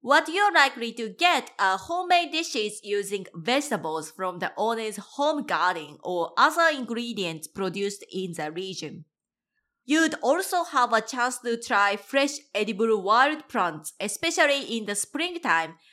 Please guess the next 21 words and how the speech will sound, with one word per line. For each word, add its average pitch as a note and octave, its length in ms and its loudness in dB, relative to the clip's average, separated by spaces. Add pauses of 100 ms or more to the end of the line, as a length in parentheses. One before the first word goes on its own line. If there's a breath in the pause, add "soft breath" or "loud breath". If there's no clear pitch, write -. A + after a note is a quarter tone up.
(180 soft breath)
which D#4 200 0
is D4 180 2
a B3 80 2
unique A#3+ 460 -4
local B3 400 4
experience A3+ 880 -4
of D#3+ 160 -6
the F#3 100 -2
Japanese A3 640 0
countryside. - 840 -6 (880)
I B3+ 40 0
talked G4+ 400 2
more C#4 480 4
about G3 420 2
these D#4+ 280 -4
types F4 360 0
of C#4 120 0
experiences F#3+ 1120 -4
in F#3+ 160 -8
a G3 60 -4
previous D4+ 540 -2